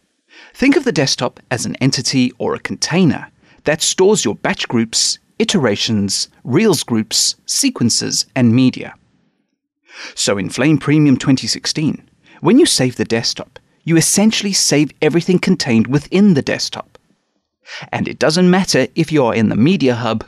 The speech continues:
Conform, Timeline, Batch, or Tools area within the desktop. To save the desktop, just click the Save button at the bottom right of the interface.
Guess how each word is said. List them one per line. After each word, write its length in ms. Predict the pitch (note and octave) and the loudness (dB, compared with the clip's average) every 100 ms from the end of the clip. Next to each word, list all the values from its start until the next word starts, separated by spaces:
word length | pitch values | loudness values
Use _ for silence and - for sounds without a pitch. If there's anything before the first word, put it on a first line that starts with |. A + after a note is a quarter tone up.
| - | -6
Conform, 680 | C3 A#2 - E3+ E3+ E3 C#3+ _ - | -6 -4 -4 0 2 2 0 _ -14
Timeline, 640 | - D#3+ E3 A2+ G2+ F#2+ _ _ C#3+ | -4 0 0 0 -2 -8 _ _ -8
Batch, 380 | C3+ A#2+ - - | -6 -6 -10 -8
or 80 | D3+ | -8
Tools 400 | - - B3+ G3+ - | -6 -6 -4 -4 -2
area 280 | G#2 G2+ | -2 -2
within 420 | G#2 D3 - E3+ D3 | -4 -8 -2 2 2
the 40 | |
desktop. 540 | - - - - _ _ _ _ _ _ _ _ _ _ _ - - - | 0 -6 -8 -10 _ _ _ _ _ _ _ _ _ _ _ -20 -18 -8
To 100 | G#2+ | -4
save 260 | - C3+ A#2 | 0 0 0
the 80 | |
desktop, 500 | B2 E3+ - G#2+ - _ _ | 0 -2 -2 -6 -8 _ _
just 220 | - F#4+ - | -4 -2 -2
click 160 | F3+ | -6
the 100 | - | -4
Save 320 | - A#2+ C#3 | -2 0 0
button 320 | - - A2+ - | -4 -6 -4 -4
at 100 | D#3 | -2
the 100 | - | -2
bottom 400 | D3 D3 D#3 B2 | -2 -6 -2 -2
right 220 | - - | -2 -6
of 80 | A2+ | -10
the 140 | A2 | -4
interface. 640 | A#2+ - - - - - | -4 -4 -12 -10 -6 -6